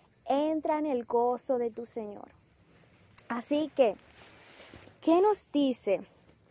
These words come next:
su palabra en cuanto a quiénes han de ver su venida? Si vamos al libro de Apocalipsis, el capítulo uno, el verso siete, podemos saber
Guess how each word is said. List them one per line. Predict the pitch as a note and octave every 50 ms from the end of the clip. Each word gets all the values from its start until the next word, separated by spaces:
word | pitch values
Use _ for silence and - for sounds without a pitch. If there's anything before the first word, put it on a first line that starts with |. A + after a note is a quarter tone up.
| _ _ _ _ _ - - - -
su | - - C#4+ C4+
palabra | - C#4 B3+ B3+ C4 C#4+ D#4 D#4 D4 C4+
en | B3 A#3+
cuanto | A#3+ - C4+ C4 C4+ C4+ C#4+
a | C4
quiénes | B3 _ - - D4 D#4 F4+ F#4+ F#4 D4+ - - - -
han | B3 B3+ C4 B3+
de | B3 A3+
ver | A3 A3 A3
su | - - - - - - A#3
venida? | G#3+ A3 G#3 G#3 G3+ G3 F#3+ F3 F3+ - _ - - - - - - _
Si | - - - D#4+
vamos | D4 D4 D#4+ G4 G4 -
al | F4 D#4 D4
libro | C#4+ C#4 D4+ E4 E4
de | D#4 D4+
Apocalipsis, | C4+ B3+ - C4 - B3+ A3+ A3 A3 G3+ - - - G#3 G3 - - - - - - - - - - - - _ _ - - - _ - -
el | - A3+ A3
capítulo | - A3 - A3+ A3 - C4+ C4+ C#4 C4+
uno, | B3 G#3+ G#3 G3 G3+ G#3 - - _ _ _ - - - - - -
el | B3+ B3+ A#3+
verso | G#3+ C4+ C#4+ E4 D#4+ - - F4
siete, | D4+ - - A#3 G#3+ G3+ - - G#3+ A3 - - - - - - -
podemos | C4+ C#4 C#4 C#4+ D#4+ G4+ A#4+ A#4 G#4+
saber | - - D#4+ C4+ A#3 G#3+ G#3+ G3+ F#3+ F#3+